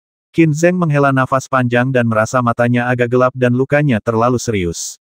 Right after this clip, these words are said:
Pada saat Jenderal Ming meninggal, sesuatu yang telah ditekan oleh Jenderal Ming sepertinya telah dibebaskan. Segera setelah itu, Qin Zheng menemukan bahwa istana dewa yang diunggulkan muncul lagi di garis keturunannya. Dia dengan sewenang-wenang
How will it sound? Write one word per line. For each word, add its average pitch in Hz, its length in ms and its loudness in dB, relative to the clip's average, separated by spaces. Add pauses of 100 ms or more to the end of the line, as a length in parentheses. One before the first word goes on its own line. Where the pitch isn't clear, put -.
(640)
Pada 151 200 2
saat 160 320 -2
Jenderal 143 400 2
Ming 143 160 -2
meninggal, 127 560 0 (200)
sesuatu 139 440 -2
yang 135 160 0
telah 127 160 2
ditekan 123 400 -2
oleh 110 200 0
Jenderal 127 520 0
Ming 123 240 0
sepertinya 127 600 0
telah 117 240 0
dibebaskan. 92 720 -2 (600)
Segera 151 480 0
setelah 151 320 0
itu, 127 320 2 (320)
Qin 165 180 4
Zheng 151 320 0
menemukan 127 480 0
bahwa 110 300 2
istana 120 340 0
dewa 117 240 2
yang 127 160 2
diunggulkan 117 480 0
muncul 139 460 2
lagi 117 340 0
di 120 80 -2
garis 110 320 0
keturunannya. 113 680 0
Dia 113 180 0
dengan 113 240 0
sewenang-wenang 127 640 0